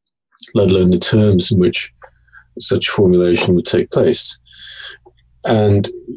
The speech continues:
you find that, uh, what psychologists at that time called, like, a Tower of Babel, um, just continuing in terms of there is a continued insistence on the use of the word psychology,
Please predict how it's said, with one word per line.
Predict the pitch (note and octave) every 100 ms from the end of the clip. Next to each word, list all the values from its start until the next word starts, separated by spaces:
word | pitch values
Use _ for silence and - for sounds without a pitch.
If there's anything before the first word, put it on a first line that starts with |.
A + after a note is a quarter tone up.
| -
you | F3+
find | A#2 - G#2+ G#2
that, | G2+ G2 - - - _ _ _ -
uh, | F#2+ F2+ F2+ F2+ - _ _ _ -
what | A#2 -
psychologists | G#2 G2+ G#2+ F#2+ -
at | - F#2+
that | F2+
time | G#2 F#2
called, | F2 - F#2 F2+ F2 -
like, | F2 -
a |
Tower | - G#2+ F#2
of | F2 -
Babel, | F#2+ G#2+ G#2+ - - _ _ _ _ _ _ _ - F#2+
um, | F#2+ F#2 F2+ F2+ F2+ F2+ G#2 - _ _ _ -
just | - A2 -
continuing | - F#2 - A#2+ F2 D2 D#2
in | -
terms | - F#2 E2
of | F2+ - _ - - - -
there | G2+
is | G2
a | -
continued | A#2 F#2 - A2 G#2 F#2+
insistence | F#2 - A#2+ - - F2 -
on | F2+ F2+ F2 -
the |
use | F#2+ F2+
of | -
the | F#2
word | F2+ F#2
psychology, | - G#2+ - G#2+ G2+ F#2 A#2+